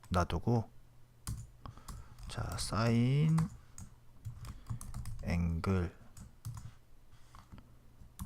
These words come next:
이거를 Y 값을 이제 넣을 거죠. 그리고 앵글을 자,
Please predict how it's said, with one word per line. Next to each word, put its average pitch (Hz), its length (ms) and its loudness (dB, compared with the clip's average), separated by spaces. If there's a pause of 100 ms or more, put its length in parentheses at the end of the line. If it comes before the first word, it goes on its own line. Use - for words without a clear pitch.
(120)
이거를 120 360 2
Y 98 340 2
값을 - 300 0
이제 82 180 -2
넣을 - 140 -4
거죠. - 340 0 (3000)
그리고 139 540 -2 (420)
앵글을 90 800 4 (1700)
자, - 140 -6